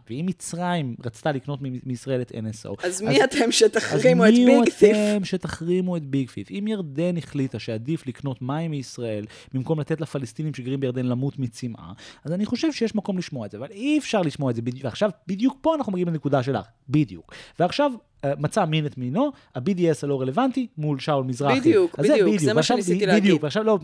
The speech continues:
Speaker 1: בגלל זה רציתי להתעקש ולהגיד את כל זה לפני, כי את צודקת, זה פשוט עומד על משהו הרבה יותר גדול, כן?
Speaker 2: כן.
Speaker 1: והדבר הזה הוא מצד אחד, נקרא לזה, הכישלון של התנועת B D S באופן כללי, זאת אומרת, תנועה שנכשלה,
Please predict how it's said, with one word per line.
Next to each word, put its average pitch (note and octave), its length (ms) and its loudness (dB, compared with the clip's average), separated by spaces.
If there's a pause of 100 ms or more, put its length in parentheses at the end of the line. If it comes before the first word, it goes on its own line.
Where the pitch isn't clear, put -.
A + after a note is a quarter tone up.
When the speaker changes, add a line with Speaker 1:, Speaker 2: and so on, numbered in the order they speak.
(100)
Speaker 1:
בגלל D#3+ 120 -8
זה F3 60 -6
רציתי G3+ 260 -8
להתעקש F3+ 380 -4
ולהגיד D#3+ 260 2
את D#3+ 60 0
כל F3 140 0
זה D#3+ 80 2
לפני, D3+ 280 0
כי B2 160 -2 (240)
את C3 80 -4
צודקת, C3 520 0
זה B2 80 -8
פשוט E3+ 200 -4
עומד D#3+ 440 0
על D3+ 60 2
משהו C#3 320 -2
הרבה B2+ 200 -2
יותר C3 260 0
גדול, A2 640 -2
כן? D#3 180 0 (180)
Speaker 2:
כן. D#3+ 160 -4
Speaker 1:
והדבר D3+ 220 2
הזה C4 280 2
הוא F#3 140 -2
מצד F#3+ 300 -2
אחד, E3 320 0
נקרא D3+ 280 -4
לזה, C3 320 0
הכישלון C3+ 1120 0
של D3 200 -6
התנועת B2+ 360 -6
B - 200 -12
D A2 280 -6
S - 80 -20
באופן A2+ 260 -8
כללי, G2+ 320 -10
זאת A2+ 60 -18
אומרת, A#2 200 -10
תנועה C3 180 -2
שנכשלה, G#2 600 -12